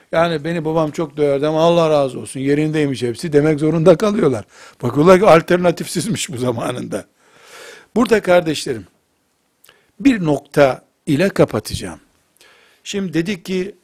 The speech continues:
annedir öğretmen. Muallim, öğretmen. Başka bir şeye benzetemiyorum. Yüz elli sene önceki öğretmen kusurlarının faturasını insanlık bugün ödüyor.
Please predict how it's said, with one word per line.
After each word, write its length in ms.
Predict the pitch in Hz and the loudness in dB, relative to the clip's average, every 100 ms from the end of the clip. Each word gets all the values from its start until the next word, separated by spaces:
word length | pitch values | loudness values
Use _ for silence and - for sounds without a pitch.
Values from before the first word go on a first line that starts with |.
| _ | _
annedir 500 | 175 175 160 139 131 | 2 2 2 -2 -2
öğretmen. 580 | 127 113 104 92 - - - _ _ _ _ _ _ _ _ - | -4 -6 -8 -12 -16 -20 -20 _ _ _ _ _ _ _ _ -4
Muallim, 460 | 139 143 135 165 | 0 2 0 -2
öğretmen. 420 | 151 147 139 135 127 | 2 2 2 0 0
Başka 240 | 165 196 | 0 0
bir 60 | 143 | -4
şeye 180 | 160 | -4
benzetemiyorum. 720 | 151 147 143 151 135 107 87 76 _ _ _ - - _ | -2 -4 -6 -6 -6 -8 -10 -16 _ _ _ -20 -20 _
Yüz 140 | 160 165 | 0 4
elli 220 | 208 214 | 4 4
sene 260 | - 196 185 | -2 -2 -2
önceki 600 | 185 175 180 180 196 190 | -4 -4 -6 -6 -4 2
öğretmen 600 | 165 170 170 190 185 170 | 2 2 0 -2 -4 -4
kusurlarının 640 | 170 - 160 165 165 175 | -6 -4 -2 0 0 -2
faturasını 640 | - 170 175 160 139 165 | 0 -2 0 -2 -2 -2
insanlık 520 | 151 139 156 143 139 139 | -2 0 0 0 -2 -6
bugün 280 | 131 135 | -6 -4
ödüyor. 360 | 123 110 113 90 | -4 -6 -6 -8